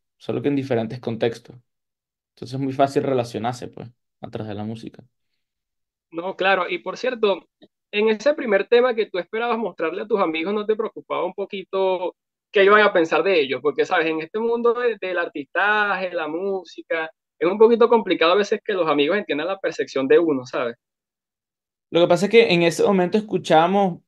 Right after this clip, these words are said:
Speaker 1: lo que ahorita, lo, bueno, lo que en algún momento fue como el dancehall. Entonces mi primera canción fue como un dancehall,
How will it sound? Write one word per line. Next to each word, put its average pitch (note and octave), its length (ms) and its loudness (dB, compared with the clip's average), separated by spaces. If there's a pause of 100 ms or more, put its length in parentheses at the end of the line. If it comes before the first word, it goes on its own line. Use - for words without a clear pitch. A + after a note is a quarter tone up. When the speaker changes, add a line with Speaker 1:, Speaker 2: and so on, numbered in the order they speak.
(380)
Speaker 1:
lo D3+ 240 8
que D3+ 80 2
ahorita, D3 320 0
lo, D3+ 200 2
bueno, D#3 180 0
lo C3+ 140 -2
que B2+ 180 -4
en C3 120 -8
algún C3+ 200 -2
momento D#3 180 -4
fue D#3+ 120 -4
como F3 120 -2
el C#3 140 0
dancehall. D#3 640 0 (280)
Entonces C3 240 -6
mi F3 80 2
primera D#3 360 4
canción F#3+ 420 4
fue G3+ 180 0
como D3 180 2
un C#3+ 100 -4
dancehall, D3 580 -2